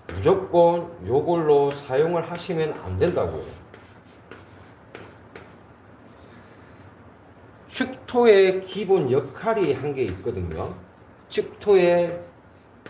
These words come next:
역할이 있는 건데 이 역할을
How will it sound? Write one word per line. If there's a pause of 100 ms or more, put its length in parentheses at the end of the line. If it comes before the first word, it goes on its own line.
(640)
역할이
있는
건데 (360)
이
역할을